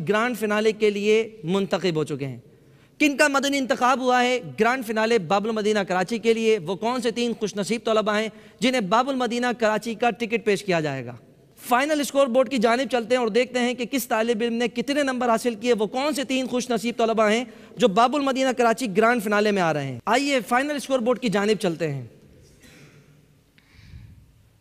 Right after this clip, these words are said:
سید غوث احمد نے بارہ نمبر حاصل کر لیے، فیضان مدنی سات نمبر لے سکے، محمد انتظار آٹھ نمبر، خواجہ ثاقب سات نمبر، توقیر احمد سات نمبر۔ اس طرح top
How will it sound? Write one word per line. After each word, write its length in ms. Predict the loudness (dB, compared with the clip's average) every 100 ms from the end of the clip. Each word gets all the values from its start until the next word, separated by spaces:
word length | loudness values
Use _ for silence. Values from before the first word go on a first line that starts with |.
| _ _ _ -8
سید 380 | -2 2 2 0
غوث 340 | 0 0 0
احمد 320 | 0 2 0 0
نے 200 | 0 0
بارہ 400 | 0 2 4 4
نمبر 260 | 2 4
حاصل 240 | 2 0 0
کر 120 | 0
لیے، 240 | 2 0
فیضان 420 | 2 2 2 2
مدنی 480 | 2 -2 -2 0 -2
سات 360 | -4 0 0 0
نمبر 280 | -2 0 0
لے 140 | 0
سکے، 340 | 0 -2 0 0
محمد 440 | 0 0 0 -2
انتظار 400 | -2 0 2 2 2
آٹھ 280 | 2 2 0
نمبر، 360 | -2 0 0 -4 -14 -6
خواجہ 320 | 0 2 2
ثاقب 380 | 4 2 2 -4
سات 340 | -4 2 2 2
نمبر، 440 | -2 0 2 0 0
توقیر 380 | -2 0 0 2
احمد 280 | 2 0 -4
سات 340 | 0 2 2
نمبر۔ 380 | 0 2 2 2 -4 -18 -16 0
اس 180 | 0 2
طرح 300 | 2 4 4 0 -8 2
top 360 | 4 4 0